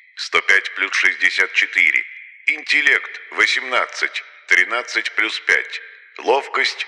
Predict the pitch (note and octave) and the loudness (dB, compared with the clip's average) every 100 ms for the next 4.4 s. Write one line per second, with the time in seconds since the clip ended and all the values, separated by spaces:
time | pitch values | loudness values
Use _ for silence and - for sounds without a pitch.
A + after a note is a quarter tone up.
0 | - - A#2 - B2+ B2 A#2 G#2 F2+ - | -4 0 0 0 -4 2 2 2 -2 -4
1 | - - - F2 E2 G2+ A#2+ - A2+ - | -18 -16 -4 -2 0 -2 -2 -4 -6 -4
2 | A2+ A#2 - A#2+ B2+ A#2 D#2+ C#2+ C#2+ D2 | -4 -2 0 0 -2 -4 -4 -4 -2 -4
3 | - - - _ _ C2 D#2+ A#2 C#3 - | -6 -12 -20 _ _ -2 0 0 -2 -2
4 | A#2+ A#2+ - | 0 0 -2